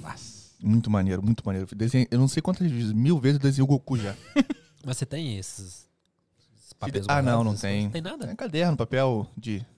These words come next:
Speaker 2: vinte anos atrás, quinze
Speaker 1: E não
Speaker 2: anos atrás.
Speaker 1: ficou nada?
Speaker 3: Mas você gostaria de ter? Tipo assim,
Speaker 2: Ah, eu, cê,
Speaker 3: saber
Speaker 2: tal-
Speaker 3: como é que era o seu traço no começo e tal?
Speaker 2: Ah, sim.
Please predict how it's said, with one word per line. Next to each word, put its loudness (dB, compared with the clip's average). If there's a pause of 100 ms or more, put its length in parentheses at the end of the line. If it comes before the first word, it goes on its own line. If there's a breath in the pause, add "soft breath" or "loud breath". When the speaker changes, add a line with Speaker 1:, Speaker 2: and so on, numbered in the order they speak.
Speaker 2:
vinte -8
anos -2
atrás, -4 (400)
quinze 2
Speaker 1:
E 2
não 6
Speaker 2:
anos 0
atrás. 0
Speaker 1:
ficou 4
nada? 0
Speaker 3:
Mas -10
você -4
gostaria -2
de -6
ter? -10 (260)
Tipo -14
assim, -8 (200)
Speaker 2:
Ah, 0
eu, -4
cê, -6
Speaker 3:
saber 0
Speaker 2:
tal- 2
Speaker 3:
como -2
é -4
que -6
era -2
o -4
seu -6
traço -6
no -14
começo -12
e -20
tal? -12
Speaker 2:
Ah, 2
sim. 2